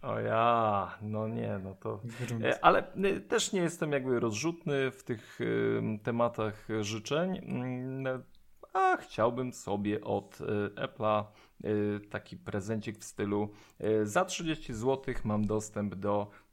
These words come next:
Speaker 1: całej biblioteki filmów, e, plus, e, muzyka z Apple Music.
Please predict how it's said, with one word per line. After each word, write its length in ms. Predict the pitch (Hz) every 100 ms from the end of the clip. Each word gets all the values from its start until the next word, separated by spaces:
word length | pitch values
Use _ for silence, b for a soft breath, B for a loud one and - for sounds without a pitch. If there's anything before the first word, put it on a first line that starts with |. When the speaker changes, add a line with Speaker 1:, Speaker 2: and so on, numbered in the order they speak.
| _ _ _ _ _ _ _ - -
Speaker 1:
całej 300 | 110 - 131
biblioteki 680 | 120 120 113 110 107 - 95
filmów, 680 | - 165 170 147 139 - -
e, 160 | 117
plus, 580 | 107 - 101 101 - -
e, 280 | 110 104 101
muzyka 480 | 101 107 104 107 101
z 200 | - -
Apple 220 | 107 104
Music. 460 | 101 98 95 92